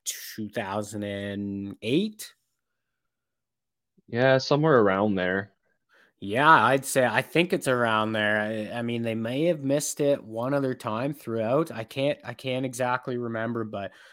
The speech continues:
Speaker 1: uh, them and Pittsburgh have been on a crazy, crazy streak of, of making playoffs for a, <laughs> for a while now.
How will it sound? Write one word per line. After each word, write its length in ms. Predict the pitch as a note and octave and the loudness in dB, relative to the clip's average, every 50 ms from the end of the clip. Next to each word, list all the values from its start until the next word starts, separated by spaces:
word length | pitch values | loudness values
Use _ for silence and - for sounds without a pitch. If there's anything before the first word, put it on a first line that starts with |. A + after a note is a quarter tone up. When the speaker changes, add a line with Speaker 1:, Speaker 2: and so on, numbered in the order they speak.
| _ _ | _ _
Speaker 1:
uh, 300 | - A#2 A2+ A2+ A2 A2 | -8 -4 -2 0 0 0
them 280 | G#2+ G#2+ A#2 A#2+ B2+ C3 | 0 0 0 0 2 2
and 160 | B2+ A#2+ A2 | 0 0 -2
Pittsburgh 440 | G#2+ B2 A#2 - - - A2+ G#2+ G2+ | -4 -8 -10 -8 -4 -4 -2 -2 -2
have 160 | A2 G#2 G#2 | -4 -4 -4
been 140 | A2+ A2 G#2+ | -4 -4 -2
on 120 | G#2 G#2 | -2 -4
a 60 | G#2 G2+ | -4 -6
crazy, 640 | - - - A2+ A2+ A2+ A2+ A2+ A2+ G#2+ G#2+ A2 | -8 -12 -8 -4 -2 -2 -2 -2 -2 -4 -6 -8
crazy 420 | G#2+ - - A2+ G#2+ G#2+ G#2+ G#2 G#2 | -8 -6 -4 -4 -2 -2 -4 -6 -8
streak 460 | G#2 - - - G#2+ G#2 G#2+ G#2 - | -10 -10 -8 -6 -4 -4 -4 -4 -4
of, 200 | A2 G#2 G2+ - - - - - _ _ | -4 -4 -4 -8 -14 -20 -20 -20 _ _
of 200 | - A2 G#2+ A2 | -8 -8 -6 -4
making 340 | A2+ A2+ A2+ G#2+ - A2 G#2+ | -2 -2 -2 -2 -4 -6 -8
playoffs 540 | - - A2+ A2 A2 A2 G#2+ G#2 G2 - - | -6 -4 -2 0 0 0 -2 -2 -4 -8 -8
for 240 | - G#2+ G#2 G#2 G2+ | -8 -6 -4 -4 -4
a, 40 | G2 | -6
<laughs> 20 | |
for 200 | - - - B2 | -6 -6 -4 -4
a 100 | A2 B2 | -4 -2
while 380 | A2+ G#2+ A#2+ A2 - C3 A2 G2+ | 0 2 2 4 4 2 0 -2
now. 240 | F#2+ F2 E2+ E2 | -4 -6 -8 -10